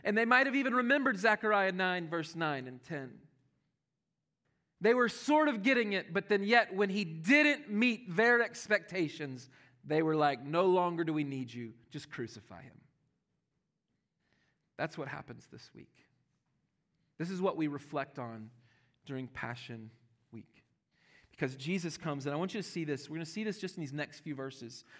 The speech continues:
Look at verse forty-one just briefly here. "And when he drew near and saw the city,"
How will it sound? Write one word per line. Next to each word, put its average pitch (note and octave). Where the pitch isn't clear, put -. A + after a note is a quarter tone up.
Look F#3
at A3+
verse F#3+
forty-one C#3+
just C3
briefly B2
here. A#2
"And F3
when G#3
he G#3+
drew F#3+
near F#3+
and C#3+
saw F3+
the F3
city," B2+